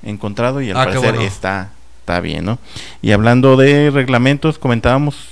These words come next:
Speaker 1: el día de ayer, nos decían que hubo cambios en direcciones de, del Ayuntamiento de Zapotlán
Speaker 2: Sí.
Speaker 1: de Grande, ¿verdad?
Speaker 2: Sí, sí, sí.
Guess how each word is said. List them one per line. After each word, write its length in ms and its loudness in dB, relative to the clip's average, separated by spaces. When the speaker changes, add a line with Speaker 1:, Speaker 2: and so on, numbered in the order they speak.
Speaker 1:
el 140 -8
día 140 2
de 60 2
ayer, 340 0
nos 200 0
decían 300 -2
que 160 0
hubo 200 4
cambios 440 4
en 300 -4
direcciones 560 0
de, 180 0
del 120 -6
Ayuntamiento 520 -8
de 60 -12
Zapotlán 360 -12
Speaker 2:
Sí. 80 0
Speaker 1:
de 80 4
Grande, 180 -4
¿verdad? 300 -12
Speaker 2:
Sí, 140 0
sí, 160 0
sí. 240 -2